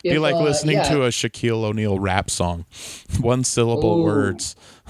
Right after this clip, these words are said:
Speaker 2: <laughs>
Speaker 1: That's right. How about in every movie, too, they kill Shaq? Like, Shaq's in every movie, but he dies.
Speaker 2: He's the
Speaker 1: <laughs> In
Speaker 2: bad
Speaker 1: every
Speaker 2: guy.
Speaker 1: movie. Yeah, yeah, we have to kill Shaq.
Speaker 2: He's the bad guy, but he's got several clones.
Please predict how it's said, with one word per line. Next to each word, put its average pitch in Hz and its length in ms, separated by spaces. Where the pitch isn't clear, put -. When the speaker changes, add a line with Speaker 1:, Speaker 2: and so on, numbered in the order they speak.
Speaker 2:
<laughs> - 460
Speaker 1:
That's 135 220
right. 139 380
How 151 160
about 208 260
in 156 200
every 165 260
movie, 151 420
too, 160 420
they 123 180
kill 139 360
Shaq? 113 380
Like, 120 140
Shaq's - 400
in 170 100
every 156 240
movie, 143 380
but 147 220
he 131 140
dies. 104 560
Speaker 2:
He's 131 200
the - 100
Speaker 1:
<laughs> - 20
In - 60
Speaker 2:
bad - 220
Speaker 1:
every - 140
Speaker 2:
guy. 98 160
Speaker 1:
movie. 143 240
Yeah, 156 200
yeah, 139 240
we 135 120
have 160 100
to 156 100
kill 143 220
Shaq. 113 400
Speaker 2:
He's 165 200
the 196 60
bad 160 280
guy, 135 160
but 131 140
he's 127 180
got 127 200
several 123 420
clones. 92 720